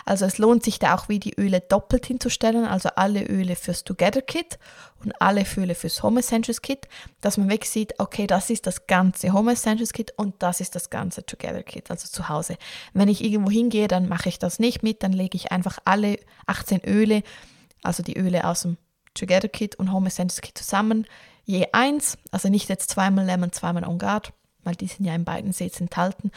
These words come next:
und leg die alle in die Schachtel und nehm diese Schachtel mit. Und dann vor Ort erwähne ich aber nochmals, hey, die Schachtel ist nur beim Together Kit mit dabei, aber du kannst sie beim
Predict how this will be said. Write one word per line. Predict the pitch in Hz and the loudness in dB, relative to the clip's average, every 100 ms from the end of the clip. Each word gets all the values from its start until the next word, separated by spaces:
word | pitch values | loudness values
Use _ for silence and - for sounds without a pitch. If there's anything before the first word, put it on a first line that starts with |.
| - - - | -10 -18 -2
und | 214 | 2
leg | 208 226 - | 6 6 4
die | - | -2
alle | - 185 208 | 2 2 2
in | 202 | 0
die | 185 | 2
Schachtel | - 190 - - 226 | 2 2 2 -8 -4
und | - 214 | 0 0
nehm | 202 185 180 | 2 0 0
diese | 175 - | -2 -4
Schachtel | - 147 - - 156 | -4 -4 -6 -6 -6
mit. | - - _ _ _ _ _ _ _ _ - | -6 -10 _ _ _ _ _ _ _ _ -4
Und | 202 | 2
dann | 208 208 | 4 6
vor | - 202 | 6 10
Ort | 196 202 | 8 8
erwähne | 202 185 196 | 4 4 4
ich | - | 2
aber | - | 2
nochmals, | 180 185 190 - | 2 2 0 0
hey, | 190 | -2
die | 180 | 0
Schachtel | - 185 - 202 | 0 0 -2 -8
ist | 202 - | -6 0
nur | 202 190 185 - - - | 2 2 0 -8 -12 -2
beim | 208 | 0
Together | - 208 254 254 | 0 4 4 4
Kit | 240 214 - | -2 -6 -2
mit | 185 | -2
dabei, | 180 185 196 202 | -2 0 0 0
aber | 196 - | -4 -6
du | 196 | -10
kannst | - 180 175 - | -6 -4 -2 -4
sie | 180 | -6
beim | - 185 175 | -4 -2 -4